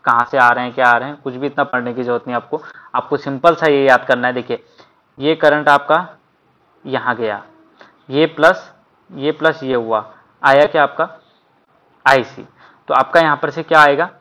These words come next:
जो formula आपका बनेगा, इसमें आपका formula दिया नहीं है, दोनों का same formula है।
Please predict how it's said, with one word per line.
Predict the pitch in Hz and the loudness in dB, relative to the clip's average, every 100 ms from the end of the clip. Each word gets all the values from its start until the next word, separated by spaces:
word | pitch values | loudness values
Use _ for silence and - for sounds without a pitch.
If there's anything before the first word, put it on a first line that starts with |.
| _ _ - | _ _ -8
जो | |
formula | 147 143 143 156 | -2 0 2 4
आपका | 165 165 | 4 4
बनेगा, | 143 135 147 | 0 0 -2
इसमें | 143 139 | -2 -2
आपका | 143 | -2
formula | 139 135 139 | -4 -2 -2
दिया | 131 135 | 0 -2
नहीं | 135 127 | -2 -8
है, | 170 _ _ | -12 _ _
दोनों | 143 160 | 0 2
का | 170 | 0
same | 165 165 | 0 -6
formula | 151 139 139 | -6 -2 -4
है। | 170 | -4